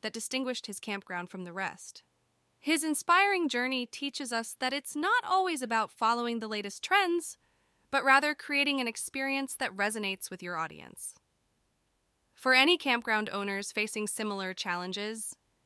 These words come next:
Ephraim's story is a beacon of inspiration.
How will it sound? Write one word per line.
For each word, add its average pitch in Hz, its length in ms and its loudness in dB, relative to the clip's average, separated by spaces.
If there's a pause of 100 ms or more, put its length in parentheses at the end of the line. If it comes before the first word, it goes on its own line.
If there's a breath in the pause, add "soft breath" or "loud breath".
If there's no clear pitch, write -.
(140)
Ephraim's 285 560 -2
story 240 480 -2
is 214 160 -4
a 196 60 -4
beacon 202 460 -4
of 185 120 -8
inspiration. 165 720 -8